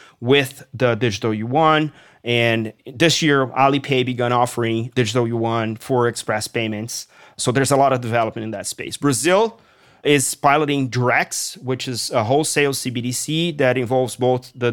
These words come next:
the digital version of their real and also tokenized deposits, and will launch, uh, sometime later in twenty twenty-four. And there is a discussion of a digital euro, which is currently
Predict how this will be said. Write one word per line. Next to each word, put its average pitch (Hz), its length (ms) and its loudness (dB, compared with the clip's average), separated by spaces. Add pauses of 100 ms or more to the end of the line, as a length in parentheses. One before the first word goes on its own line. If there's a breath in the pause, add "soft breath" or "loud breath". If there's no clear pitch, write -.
(100)
the 113 120 -2
digital 135 400 2
version 127 460 -2
of 117 240 0
their 117 220 0
real 117 640 2 (280 loud breath)
and 120 140 0
also 120 280 2
tokenized 139 540 2
deposits, 135 680 0
and 120 220 -4
will 113 180 -2
launch, 123 500 0
uh, 110 280 -2
sometime 120 500 -2
later 120 300 2
in 113 100 -4
twenty 113 260 -6
twenty-four. 175 760 0 (420 loud breath)
And 160 160 2
there 160 120 4
is 170 140 0
a 190 60 0
discussion 147 640 -2
of 135 180 4
a 127 100 2
digital 127 540 0
euro, 160 400 2
which 110 260 -4
is - 120 -8
currently 127 500 0